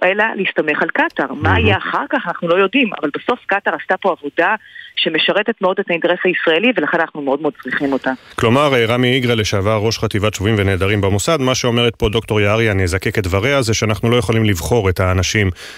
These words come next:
Speaker 2: שיכולים לסייע לנו לדבר עם, אה, חמאס, ואם הם מביאים תוצאות, כמו במקרה של קטאר, לפחות ביומיים האחרונים,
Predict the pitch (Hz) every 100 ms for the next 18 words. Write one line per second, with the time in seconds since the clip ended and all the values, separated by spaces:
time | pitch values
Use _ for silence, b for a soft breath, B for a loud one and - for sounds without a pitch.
0 | B - 110 104 101 107 107 107 - 101
1 | 98 95 98 95 95 98 98 95 95 92
2 | 92 - 95 123 175 - 98 107 127 123
3 | 113 104 104 123 - - 127 135 190 -
4 | - 107 110 104 107 117 - 110 139 131
5 | 101 95 - 107 110 101 113 107 101 107
6 | 101 123 165